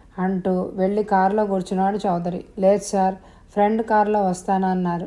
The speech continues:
అమ్మాయి గారు అని చెప్పాడు డ్రైవర్. వర్కర్స్ అందరు ఎవరి పనులు వాళ్ళు నిమగ్నమై ఉన్నారు. ఒక్కసారి అందరినీ కలియజూసి అక్కడి నుండి ఆఫీస్ వద్దకు వెళ్ళాడు. ఎవరి పనిలో వాళ్ళు ఉన్నారు.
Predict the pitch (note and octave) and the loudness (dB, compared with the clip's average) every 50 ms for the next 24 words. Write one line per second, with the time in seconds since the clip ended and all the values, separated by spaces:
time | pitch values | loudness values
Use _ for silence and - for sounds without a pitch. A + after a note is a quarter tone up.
0 | - - - F3+ F3 F3+ F#3 F#3 F#3 F3+ F#3 F3+ E3+ F3 - - F#3+ F3+ F#3 F3 | -12 -10 -8 -4 -2 -2 0 0 0 0 0 0 -2 -4 -6 -6 -6 -4 -4 -4
1 | G3 F3 - - F#3 G3 G3 F#3+ F3+ E3+ E3+ E3+ E3+ E3+ - - - - - - | -4 -6 -2 0 0 0 0 0 -2 -2 -2 -2 -4 -6 -6 -10 -20 -20 -20 -20
2 | - - - - - - - - - - - - G#3 G3 F#3+ F#3+ F#3+ - B3+ B3 | -20 -20 -20 -20 -20 -20 -20 -20 -20 -20 -16 -6 0 2 2 2 2 2 0 0
3 | A#3+ - A3+ G#3 G#3 G3+ G#3 G#3 G#3 G3 F#3 F#3 G3 G3 G#3 F#3+ - F#3+ F#3 F#3+ | 2 0 -2 0 0 2 0 2 2 2 2 2 2 2 0 0 0 0 0 0
4 | F#3+ G3+ G#3 G3 F#3+ F#3+ F#3+ F#3+ F3+ F3+ F3+ F#3 G3+ - - - - - - - | 0 0 0 0 2 2 2 2 2 2 0 0 0 -2 -6 -12 -20 -20 -20 -20
5 | - - - - - - _ - G#3+ F#3+ G3 G3+ G#3+ G#3 G3+ G#3 G#3+ G#3+ G#3 G3+ | -20 -20 -20 -20 -20 -20 _ -6 -2 0 0 0 0 0 0 -2 -2 0 2 2
6 | G3+ G#3 G#3+ G#3+ G3+ F#3+ F#3 F#3 F#3 F#3 G3 - - - F#3 F3+ - - B3 A#3 | 0 0 0 0 -2 -2 -2 -2 -2 -4 -4 -8 -8 -8 -8 -8 -4 -2 -4 -2
7 | A#3 - A3+ A3+ A3+ A3+ A3 G3 F3+ F3+ F#3 G3 G3+ G3+ G#3+ G#3 G3+ G#3+ G#3+ G#3 | 0 0 0 2 2 2 2 2 2 0 0 -2 0 0 0 0 0 0 -2 0
8 | G3+ F#3 F#3 F#3+ G3 F#3+ G3 G3+ F#3 - G#3 F#3+ F3+ - F3+ F3 E3+ F3 F3+ F#3 | 0 0 2 2 0 0 -2 -2 -2 -2 -2 -2 -2 -2 -2 -2 -2 0 -2 0
9 | F#3 F#3 F3 F3 F3+ - G#3 G3 F#3+ - F#3+ F3 E3 E3+ F#3 F3+ - F#3 F3 F3 | 0 0 0 0 -2 -2 -4 -4 -4 -2 -4 -2 -2 -2 -2 -2 -2 -2 -2 0
10 | F3 E3+ F3 A3 - - - - - - - - - - F#3 F#3 F#3 G#3 G#3+ G#3+ | -2 -4 -4 -8 -14 -20 -20 -20 -20 -20 -20 -18 -8 -2 2 2 4 4 2 2
11 | A3 A3 G#3 G3+ G3+ G#3 A3 A3+ G#3+ G3 F#3+ F#3 F3+ F3 F3 F3 F3+ F3+ F3+ F3 | 2 2 0 2 2 0 0 2 2 2 2 2 0 -2 -2 -2 0 -2 -2 -4
12 | G#3+ | -6